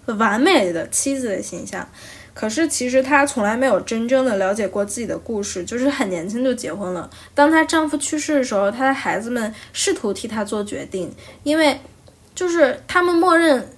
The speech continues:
就是这位年老的女士，她是没有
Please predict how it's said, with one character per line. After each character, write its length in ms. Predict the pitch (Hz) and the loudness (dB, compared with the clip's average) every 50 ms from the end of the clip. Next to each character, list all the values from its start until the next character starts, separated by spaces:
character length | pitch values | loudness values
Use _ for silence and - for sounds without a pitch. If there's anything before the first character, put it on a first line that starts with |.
| - - - - - - - - - - - - - - | -20 -20 -20 -20 -20 -20 -20 -20 -20 -20 -20 -20 -20 -20
就 160 | - - 320 302 | -10 -6 -4 -2
是 160 | 294 294 285 - - - - - - - - - - | -2 -2 -2 -6 -10 -20 -20 -20 -20 -20 -20 -10 -4
这 140 | - 349 311 | -2 0 2
位 140 | 330 320 | 4 4
年 180 | 294 262 233 240 | 4 4 4 4
老 200 | 262 277 254 214 | 4 4 6 4
的 80 | 226 247 | 2 0
女 140 | 254 214 208 | -2 -2 -4
士， 160 | - - 269 | -4 -4 -2
她 160 | 262 294 302 | 2 2 2
是 160 | 302 - 302 | 2 2 0
没 180 | 277 247 226 240 | 0 0 2 4
有 280 | 294 277 233 - - | 6 6 6 4 0